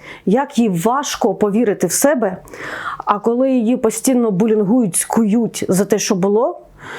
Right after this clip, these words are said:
а, самооцінка ще більше, ще дужче падає вниз, і з'являється роздратування, з,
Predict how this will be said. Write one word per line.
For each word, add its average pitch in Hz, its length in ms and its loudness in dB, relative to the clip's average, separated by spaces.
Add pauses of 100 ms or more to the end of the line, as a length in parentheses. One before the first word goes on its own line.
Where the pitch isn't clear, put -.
(640)
а, 202 560 -2
самооцінка 240 640 0
ще 220 160 -2
більше, 185 400 0
ще 208 180 0
дужче 185 500 2
падає 180 440 0
вниз, 240 540 0 (640)
і 240 460 2 (580)
з'являється 247 540 2
роздратування, 233 720 0
з, 185 280 -8